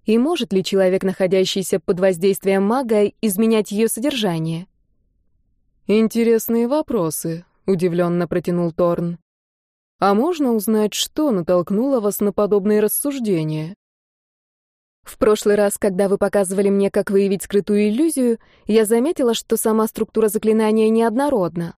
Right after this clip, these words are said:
Она может меняться в зависимости от того, что именно подвергается заклятию, и мне захотелось узнать принцип построения иллюзии, чтобы лучше понимать, как распознать даже самую сложную из них". Я взглянула на жениха и запнулась.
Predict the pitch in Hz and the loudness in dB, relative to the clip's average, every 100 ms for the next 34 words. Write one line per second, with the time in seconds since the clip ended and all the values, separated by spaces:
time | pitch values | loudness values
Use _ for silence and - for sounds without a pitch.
0 | _ _ _ - 202 196 196 180 208 202 | _ _ _ -2 2 2 2 0 0 2
1 | 202 - 185 180 190 185 196 - 202 190 | 2 0 -2 0 0 0 -2 0 0 0
2 | - 208 302 320 - 220 - 233 220 214 | 0 0 0 -2 0 0 0 0 2 2
3 | 220 - 202 214 208 214 208 196 214 196 | 0 0 0 0 2 2 2 0 0 2
4 | 247 311 - 240 220 _ _ _ 226 233 | 0 -2 0 0 0 _ _ _ 2 2
5 | 240 226 233 226 233 226 226 208 226 208 | 2 0 0 2 2 2 0 0 2 0
6 | - - 294 285 202 156 180 - 196 190 | -6 -2 0 0 -2 -6 -8 -2 2 2
7 | 185 190 190 190 247 269 233 208 - - | 2 4 2 2 0 0 0 0 -4 -4
8 | 180 208 208 214 202 208 214 208 - 202 | 0 0 0 -2 0 2 2 0 0 -2
9 | 208 - 214 214 208 185 214 214 - 214 | -2 -2 0 2 0 0 0 0 0 0
10 | 220 220 226 214 247 277 233 175 160 - | 2 2 2 2 0 -2 -2 -2 -4 -10
11 | _ _ _ _ _ _ _ _ 180 185 | _ _ _ _ _ _ _ _ 2 2
12 | 170 160 180 180 180 180 170 185 - 240 | 2 -2 0 2 2 0 0 0 0 -2
13 | 285 - 226 220 294 - 180 165 165 - | -2 -4 -2 0 0 0 -2 -2 -4 -8